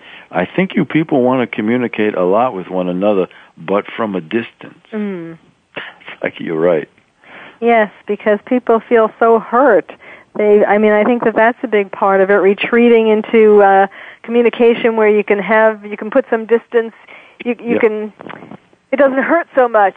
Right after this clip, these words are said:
Speaker 2: if, you know, the person is telling you something that you don't want to hear.
Speaker 1: Right. I can diminish my sense of presence.
Speaker 2: Right, right. Well, um, I hope that, do you have plans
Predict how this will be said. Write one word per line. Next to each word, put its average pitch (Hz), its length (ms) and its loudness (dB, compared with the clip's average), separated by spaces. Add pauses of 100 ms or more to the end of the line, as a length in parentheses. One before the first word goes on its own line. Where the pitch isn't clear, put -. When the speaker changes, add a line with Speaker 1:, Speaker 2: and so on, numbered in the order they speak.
(120)
Speaker 2:
if, 214 100 0 (160)
you 233 140 -6
know, 214 140 2
the 214 100 0
person 240 320 -2
is 226 100 0 (120)
telling 233 280 0
you 220 160 -2
something 214 360 -2
that 190 140 2
you 208 80 4
don't 202 160 2
want 208 140 2
to 208 80 2
hear. 214 520 2 (100)
Speaker 1:
Right. 90 420 2
I 87 120 -6
can 90 160 -6
diminish 92 440 -4
my 85 240 -4
sense 82 220 -6
of - 60 -12 (100)
presence. - 460 -6 (240)
Speaker 2:
Right, 185 540 0
right. 180 400 0 (2250)
Well, 302 400 4 (240)
um, 277 480 0
I 277 160 2
hope - 400 0
that, 311 200 0
do 262 100 -8
you 339 220 2
have 359 320 0
plans 349 480 2